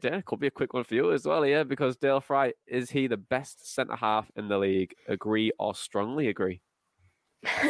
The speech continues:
Speaker 2: We'll always strongly agree.
Speaker 1: Strongly agree. Uh, and then the next question, and the final question, um, it's from Danny, and he says, "Which positions do you think Wilder, uh, will want in?"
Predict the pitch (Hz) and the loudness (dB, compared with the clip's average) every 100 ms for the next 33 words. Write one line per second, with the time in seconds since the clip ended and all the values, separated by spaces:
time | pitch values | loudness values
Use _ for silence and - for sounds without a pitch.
0 | 269 - - - 247 - - - 339 311 | 2 2 0 0 0 0 -4 -6 -8 -2
1 | 208 196 208 190 - - 185 185 180 175 | -2 0 0 0 0 0 -2 -2 -2 -2
2 | - 175 175 - _ _ _ _ - - | 0 2 2 -2 _ _ _ _ -18 -2
3 | 110 110 113 110 104 110 104 104 98 104 | -2 2 2 2 2 2 4 2 2 2
4 | 101 104 104 - 117 127 131 135 - - | 4 4 2 0 -2 0 0 -2 -6 -2
5 | 127 120 104 127 120 - 107 98 - 95 | -2 0 -2 -2 -2 -2 0 0 0 -2
6 | - 95 90 82 - - - 95 92 92 | -2 -2 -4 -4 -16 -20 -6 -2 0 0
7 | 92 - 101 90 - 98 95 98 98 92 | -2 -4 -4 -4 -2 -2 0 -2 -2 -2
8 | 98 92 104 120 - 127 113 - 107 95 | 0 0 0 -4 -2 -2 -2 -2 -8 -6
9 | - 95 - 101 101 101 101 95 95 92 | -2 -2 0 -4 -2 0 2 2 2 0
10 | 90 _ _ _ - 92 92 - 92 90 | -2 _ _ _ -2 2 2 2 0 0
11 | 90 95 95 - 90 87 92 | 0 -2 -4 -2 -2 -2 -8